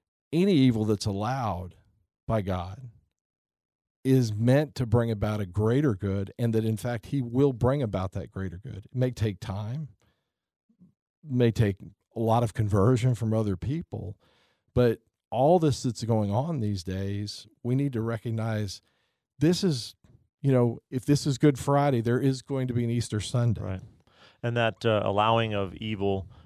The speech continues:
Speaker 2: and that bringing about greater good from, from any evil that's resulted, that's some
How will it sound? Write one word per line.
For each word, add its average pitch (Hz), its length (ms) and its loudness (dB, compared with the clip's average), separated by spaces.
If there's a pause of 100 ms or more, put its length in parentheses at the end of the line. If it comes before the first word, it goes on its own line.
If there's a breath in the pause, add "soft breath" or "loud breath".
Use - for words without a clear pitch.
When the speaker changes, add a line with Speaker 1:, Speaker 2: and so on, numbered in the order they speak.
(180 soft breath)
Speaker 2:
and 101 140 -6
that 90 180 -10
bringing 110 320 -2
about 92 500 0
greater 98 320 -2
good 95 460 0 (560)
from, 101 460 -2 (120)
from 98 540 -6 (280)
any 104 260 -4
evil 90 200 -4
that's 87 220 -6
resulted, 92 480 -4 (640)
that's 104 720 -2 (520)
some 92 640 -6